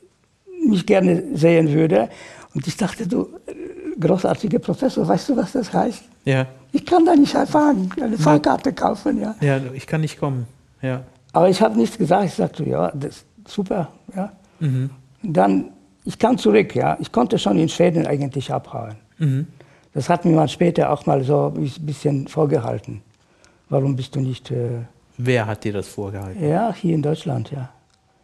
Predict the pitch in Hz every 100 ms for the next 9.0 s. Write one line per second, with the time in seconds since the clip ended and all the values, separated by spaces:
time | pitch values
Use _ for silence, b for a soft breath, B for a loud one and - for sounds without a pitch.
0 | _ 143 151 247 262 190 175 - 170 143
1 | 135 131 151 185 196 190 - b b b
2 | b b b 139 165 196 202 190 - 170
3 | 139 - 180 180 180 165 - 180 151 180
4 | 156 170 165 170 - b b b b b
5 | _ - _ - 80 76 - 330 294 -
6 | 233 - 107 - - - - 170 190 185
7 | 190 180 156 208 156 - 143 123 135 -
8 | 147 190 185 160 160 175 160 175 165 -